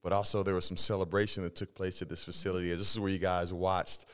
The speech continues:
uh, the selection show. Uh, tell us a little bit about that environment,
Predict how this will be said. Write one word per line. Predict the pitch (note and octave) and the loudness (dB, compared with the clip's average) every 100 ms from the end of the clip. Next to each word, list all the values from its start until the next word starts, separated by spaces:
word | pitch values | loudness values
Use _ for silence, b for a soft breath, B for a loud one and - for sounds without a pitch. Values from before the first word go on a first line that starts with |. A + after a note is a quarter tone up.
| B B | B B
uh, | - F2+ E2+ | -4 0 0
the | D#2+ | 2
selection | - F#2+ G2+ - G#2 | 2 4 4 4 -2
show. | - G2 F2 D#2 - | 0 2 2 0 2
Uh, | E2+ | 2
tell | E2 C#3 | 2 2
us | C#3+ C#3+ | 2 4
a | |
little | C3+ A#2 | 2 4
bit | A2+ | 4
about | G#2+ - | 4 4
that | G2 G#2 | 4 4
environment, | G#2 F#2+ G2+ G2 G2 G2 F#2+ | 4 2 4 4 4 2 2